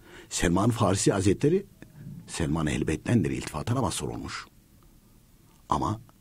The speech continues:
Peygamber Efendimiz vefatından sonra Hazreti Ebu Bekir'e tabi olmuş. Onun için Nebi, Sıddık, Selman diye geçiyor. Selman, Selman Farisi Hazretleri'dir.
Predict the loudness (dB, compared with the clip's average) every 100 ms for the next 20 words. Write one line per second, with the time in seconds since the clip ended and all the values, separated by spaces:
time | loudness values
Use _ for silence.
0 | _ -20 -20 -20 -20 -18 -2 0 0 -2
1 | -4 -4 -4 -6 -6 -6 -2 -2 -2 -4
2 | -8 -8 -8 -8 -8 -8 -6 -6 -6 -8
3 | -10 -12 -18 -20 -10 -4 -4 -2 0 2
4 | 2 0 0 -6 -4 -4 2 4 6 6
5 | 4 2 -2 -4 -4 -4 -2 2 2 4
6 | 2 4 2 0 0 0 0 -2 -6 -12
7 | -10 -12